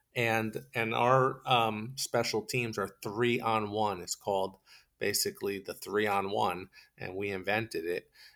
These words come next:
And so three on the throwing team, your quarterback and two runners, and one on the receiving team. And so the idea is actually to make special teams safer,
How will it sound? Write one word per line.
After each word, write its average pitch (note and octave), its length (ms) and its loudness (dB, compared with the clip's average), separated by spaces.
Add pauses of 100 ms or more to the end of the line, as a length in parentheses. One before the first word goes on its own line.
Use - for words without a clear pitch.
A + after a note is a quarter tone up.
(180)
And F#2 320 -4
so F#2+ 300 2
three A#2+ 440 4
on A2 220 4
the A2 80 -4
throwing A2+ 500 2
team, A#2+ 320 -2
your F2 140 -4
quarterback G#2 760 0
and F#2+ 120 -8
two G#2 240 -2
runners, A2+ 560 0 (500)
and F#2+ 360 0
one G#2 260 4
on G2+ 220 2
the F#2 80 -2
receiving G2+ 640 0
team. F#2+ 440 -6 (460)
And G#2 220 2
so G#2+ 240 4
the A2 260 2
idea A2+ 380 6
is G#2 140 6
actually G#2+ 320 4
to G2+ 80 -2
make G#2 360 -2
special G2+ 500 0
teams F#2+ 340 -4
safer, B2 640 4